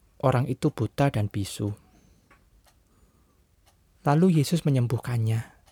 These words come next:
sehingga si bisu itu berkata-kata dan melihat.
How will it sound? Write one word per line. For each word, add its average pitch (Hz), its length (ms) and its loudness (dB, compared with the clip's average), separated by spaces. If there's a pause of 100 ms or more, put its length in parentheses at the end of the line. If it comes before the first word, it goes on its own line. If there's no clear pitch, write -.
(720)
sehingga 147 800 2 (240)
si - 480 0 (160)
bisu 165 560 0
itu 170 240 -2
berkata-kata 147 1120 -2 (260)
dan 151 160 4
melihat. 120 480 -2